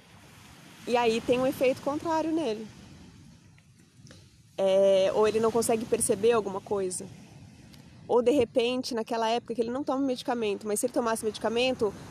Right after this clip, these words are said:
poderia ser que tivesse uma interferência. Diabéticos, tomem cuidado com óleo essencial de eucalipto. Então, tem toda uma questão.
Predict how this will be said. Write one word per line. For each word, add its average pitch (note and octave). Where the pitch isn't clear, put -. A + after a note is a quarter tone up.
poderia A3+
ser A#3
que B3
tivesse A#3
uma A#3
interferência. A3
Diabéticos, -
tomem G3
cuidado A3
com G#3+
óleo G3
essencial G3+
de G3
eucalipto. F#3+
Então, G#3
tem C#4
toda G4+
uma D4
questão. G3